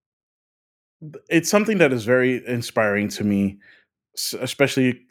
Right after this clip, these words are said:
as a, like, a retro gamer. I love that kind of stuff. And the fact that they're compiling this information is so awesome. Um,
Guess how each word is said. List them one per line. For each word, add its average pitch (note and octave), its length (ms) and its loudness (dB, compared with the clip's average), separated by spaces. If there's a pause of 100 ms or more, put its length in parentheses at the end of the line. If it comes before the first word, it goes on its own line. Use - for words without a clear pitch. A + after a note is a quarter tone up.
(140)
as A2 200 0
a, G#2+ 60 0
like, G#2+ 220 -2
a G#2 60 0
retro A2 440 2
gamer. G#2 500 0 (400)
I A2 60 -2
love A#2 420 2
that A2+ 160 4
kind A2+ 180 -2
of G#2 60 -4
stuff. G#2+ 480 -2
And A2 260 -6 (220)
the A#2+ 80 -8
fact D3 280 0
that C3+ 80 -4
they're B2 140 -2
compiling D3 580 -2
this D3 180 -6
information B2 520 -2
is A2+ 120 -2
so G#2+ 200 2
awesome. G#2 480 -2 (680)
Um, C3+ 720 4